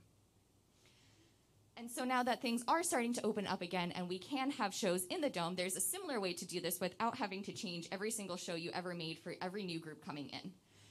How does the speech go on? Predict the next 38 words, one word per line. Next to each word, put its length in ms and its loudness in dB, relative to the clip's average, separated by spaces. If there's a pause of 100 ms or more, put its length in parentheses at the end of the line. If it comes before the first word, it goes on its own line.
So 180 0
a 60 2
smaller 440 2
detail 360 -4
that 160 -2
is 180 -8
just 340 -2
as 220 2
effective 560 -4 (160)
by 400 -4
adding 300 -8
it 100 -8 (100)
in 240 -2 (140)
can 200 2
be 360 -4
a 460 2
mascot 500 0
or 140 0
a 40 0
logo 360 2
for 180 2
a 60 2
school, 440 4 (460)
because 380 0
speaking 340 -2
from 220 -4
experience, 580 0
you 80 -8
can 220 -4
easily 340 -4
find 260 -2
it 120 0
on 100 2
their 120 0
website 400 -2
and 220 -2
download 300 0
it. 80 -10